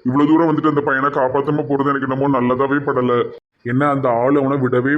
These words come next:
மாட்டான். அவன் பாரு, எவ்வளவு கோபக்காரனா இருக்கான். அவன்கிட்ட என்னத்த போய் பேச சொல்லிட்டு இருக்க? வீணா டைம் வேஸ்ட் பண்ணிட்டு இருக்காத, நீ கிளம்பு. தம்பி, கடைசி எனக்கு ஒரே ஒரு உதவி பண்ண.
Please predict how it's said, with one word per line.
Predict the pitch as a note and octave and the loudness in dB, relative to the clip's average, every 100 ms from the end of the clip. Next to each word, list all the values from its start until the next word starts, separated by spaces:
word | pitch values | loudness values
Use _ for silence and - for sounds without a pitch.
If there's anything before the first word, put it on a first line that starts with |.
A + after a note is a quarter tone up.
| D3 | -2
மாட்டான். | B2+ B2+ C3+ D3+ C3+ - - | -4 -2 -2 -2 -6 -14 -6
அவன் | A2+ C3 C3 | -4 -2 0
பாரு, | C3+ C#3+ C3+ | 0 2 0
எவ்வளவு | B2+ D3+ D3+ | 0 0 2
கோபக்காரனா | C#3 C3+ C#3 C#3+ C#3+ C#3+ | 0 0 0 -2 0 -2
இருக்கான். | C#3+ C#3+ C3+ | -2 -2 -2
அவன்கிட்ட | C#3+ C#3+ D3+ | -2 -2 -2
என்னத்த | C3+ C#3+ E3 | -2 -2 -2
போய் | E3+ D#3+ | -2 0
பேச | D3 C#3+ | 0 -2
சொல்லிட்டு | C#3+ C#3+ C#3 C#3 | -4 -2 -2 -6
இருக்க? | C3+ C#3 C#3 - - - | -4 -4 -4 -8 -18 -8
வீணா | D#3+ E3+ F3 F3+ | -4 0 0 -2
டைம் | C#3+ D#3 E3 | -2 -2 -2
வேஸ்ட் | E3 E3 | -2 -4
பண்ணிட்டு | D#3 D3 C#3+ | -4 -4 -4
இருக்காத, | C#3 D3 D3 | -4 -2 -2
நீ | C#3 D#3+ | -2 -2
கிளம்பு. | C#3+ D#3+ D3 B2 - - _ _ _ _ | -2 0 0 -2 -4 -14 _ _ _ _
தம்பி, | - B2+ A#2+ A#2+ | -6 -4 -4 -2
கடைசி | B2 B2 A#2+ C#3 | -2 -2 -2 -4
எனக்கு | C3 B2+ | -2 -2
ஒரே | B2+ | 0
ஒரு | C3+ | 0
உதவி | C3 B2 B2+ C3 | 0 0 0 0
பண்ண. | B2 | 0